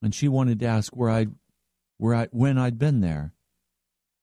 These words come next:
So I answered, "I just came from there." That puzzled her, as it was very early in the morning, and I told her what the elder and the official board said,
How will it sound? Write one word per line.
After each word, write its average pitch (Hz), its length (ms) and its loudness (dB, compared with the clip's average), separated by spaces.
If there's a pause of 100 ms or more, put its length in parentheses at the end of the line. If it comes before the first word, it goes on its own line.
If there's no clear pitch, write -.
(320)
So 151 220 -2
I 143 100 2
answered, 143 400 0
"I 120 100 0
just 127 280 0
came 139 240 2
from 104 220 2
there." 82 300 0 (1200)
That 156 200 0
puzzled 160 440 -2
her, 120 180 2
as 123 140 0
it 120 40 -2
was 110 160 -2
very 135 320 0
early 131 300 2
in 120 80 4
the 120 80 4
morning, 120 400 2
and 113 80 0
I 113 80 2
told 143 380 0
her 113 260 0 (560)
what 123 180 2
the 120 160 -4
elder 135 320 2
and 127 140 2
the 120 60 2
official 123 400 0
board 120 360 -2
said, 104 380 0